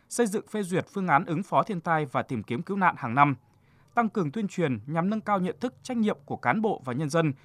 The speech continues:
về nhiệm vụ phòng chống thiên tai, vận động nhân dân chủ động chuẩn bị, sẵn sàng phòng chống,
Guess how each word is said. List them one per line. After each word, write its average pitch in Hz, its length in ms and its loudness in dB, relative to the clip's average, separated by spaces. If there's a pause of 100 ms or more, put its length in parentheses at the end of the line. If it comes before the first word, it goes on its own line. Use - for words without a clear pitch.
(140)
về 170 140 2
nhiệm 170 160 0
vụ 156 300 -4
phòng 127 180 -2
chống 123 160 -8
thiên 175 160 -6
tai, 139 260 6 (580)
vận 190 120 2
động 196 140 0
nhân 226 140 0
dân 202 240 -2
chủ 135 160 -6
động 123 200 0
chuẩn 107 200 -4
bị, 127 180 0
sẵn 190 220 -8
sàng 143 260 -2
phòng 127 180 -6
chống, 131 280 -2